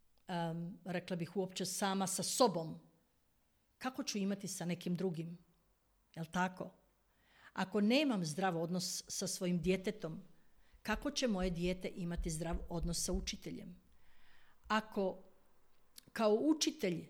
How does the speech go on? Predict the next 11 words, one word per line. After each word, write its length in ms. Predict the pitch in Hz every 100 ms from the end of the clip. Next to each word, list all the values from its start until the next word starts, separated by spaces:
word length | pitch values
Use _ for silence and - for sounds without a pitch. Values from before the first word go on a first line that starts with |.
| -
nisam 680 | 214 208 240 311 320 - 302 254 -
imala, 460 | 220 220 202 185
nije 440 | 180 208 277 240 214
imao 380 | 202 185 185
zdrav 340 | 180 156 202 220 -
odnos 640 | 202 196 190 185 - - - _ _ _ _ _ _ _ _
sa 380 | - - 190 180
sobom 640 | - 240 247 190 202 220 - - - _ _ _ _
ili 220 | 214 202
sa 220 | 190 -
svojim 680 | 190 - 220 277 226 170 175